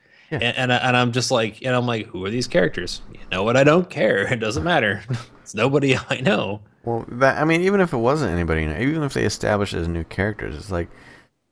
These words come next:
Speaker 1: there was nothing about it that made it, I don't wanna say entertaining, but nothing about it that made it, like,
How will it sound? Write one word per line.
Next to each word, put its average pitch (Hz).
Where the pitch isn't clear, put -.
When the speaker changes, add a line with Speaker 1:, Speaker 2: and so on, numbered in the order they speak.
Speaker 1:
there 113
was 113
nothing 95
about 90
it 78
that 80
made 82
it, 90
I -
don't 107
wanna 107
say -
entertaining, 92
but 101
nothing 127
about 123
it 120
that 85
made 92
it, 95
like, 85